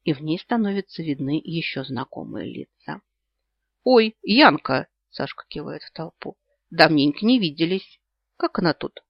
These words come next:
Обосновалась?» «Вроде да», пожимаю плечами. «Пойдём, сам спросишь». Братец забегает вперёд и прихватывает Янку за плечи. «Здорово! Ну как тебе, муданг? От Лизы-то я уже наслушался».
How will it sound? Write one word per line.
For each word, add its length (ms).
Обосновалась?» 800
«Вроде 340
да», 280
пожимаю 420
плечами. 640
«Пойдём, 480
сам 260
спросишь». 680
Братец 440
забегает 500
вперёд 460
и 140
прихватывает 760
Янку 400
за 140
плечи. 580
«Здорово! 520
Ну 140
как 200
тебе, 220
муданг? 560
От 180
Лизы-то 340
я 140
уже 160
наслушался». 880